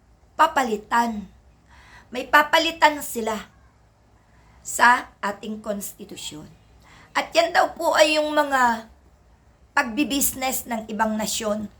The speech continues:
sa ating bansa para daw mas malaki ang kita. Naniniwala po ba kayo doon? Alam nyo, kailanman ang tamang batas na inilagay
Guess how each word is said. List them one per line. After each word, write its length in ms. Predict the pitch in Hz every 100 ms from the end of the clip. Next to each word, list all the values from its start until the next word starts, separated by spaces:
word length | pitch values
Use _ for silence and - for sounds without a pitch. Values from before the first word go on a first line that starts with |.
| -
sa 240 | - 180
ating 240 | - 202 190
bansa 480 | 175 - - - - - - - - - - -
para 240 | 202 196
daw 160 | 202 190
mas 160 | 190 220
malaki 320 | 196 202 -
ang 80 | 185
kita. 400 | 196 185 180 - - - - - - - - - -
Naniniwala 800 | - - 659 587 339 262 240 226
po 160 | 233
ba 160 | 196 208
kayo 160 | 226 220
doon? 200 | 202 208 - _ _ - _ _ _ - - _ - - 302
Alam 160 | 277 240
nyo, 180 | 214 202 247 - - - - _ _ _ - - _ _ - - - - - - - _ _
kailanman 800 | 311 320 311 285 269 240 220 185 165 - _ _ _ _ _ _ _ _ _ _ _ _ -
ang 120 | 233 233
tamang 400 | 285 302 302 294
batas 800 | 220 233 254 202 - - - - _ - - -
na 140 | 226 233
inilagay 800 | 233 226 226 196 247 233 185